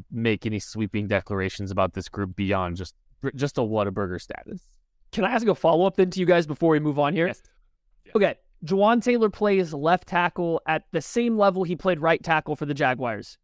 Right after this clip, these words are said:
Speaker 2: Does that change your ranking? Because then now all of a sudden you're getting three, you're, we've all agreed the interior three is elite, and
Speaker 1: Mm-hmm.
Speaker 2: Juwan Taylor by himself, just isolated at tackle last year,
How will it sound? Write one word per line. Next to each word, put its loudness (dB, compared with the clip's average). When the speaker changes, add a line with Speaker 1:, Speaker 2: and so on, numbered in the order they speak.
Speaker 2:
Does 0
that 2
change -6
your 0
ranking? 0
Because -2
then 0
now 4
all 4
of -4
a -2
sudden -2
you're -2
getting -2
three, -4
you're, 0
we've -4
all 6
agreed -2
the -2
interior -2
three -4
is -2
elite, -2
and 0
Speaker 1:
Mm-hmm. -8
Speaker 2:
Juwan 0
Taylor 0
by 2
himself, 0
just -4
isolated -2
at 0
tackle 0
last 2
year, -4